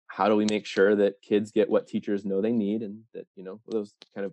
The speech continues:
more formative learning experiences that maybe you only need a couple touch points on during a week.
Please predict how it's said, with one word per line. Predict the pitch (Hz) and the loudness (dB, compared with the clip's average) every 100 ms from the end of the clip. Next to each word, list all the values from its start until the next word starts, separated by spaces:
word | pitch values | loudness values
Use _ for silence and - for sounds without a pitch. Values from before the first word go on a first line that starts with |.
| - | -8
more | 113 101 | -8 -8
formative | _ 117 123 120 113 101 | _ -2 0 0 -2 -2
learning | 104 107 104 | -4 -2 -4
experiences | - - 151 156 101 - 104 120 | -6 -6 -2 -2 -2 -2 -4 -4
that | 117 | -6
maybe | 104 104 | -6 -6
you | 107 | -6
only | 110 | -6
need | 110 | -8
a | 113 | -8
couple | 160 160 - | -10 -12 -14
touch | - - - | -14 -12 -10
points | 98 98 | -10 -8
on | 95 98 | -10 -4
during | 98 95 | -4 -4
a | 92 | -2
week. | 143 131 | 0 -2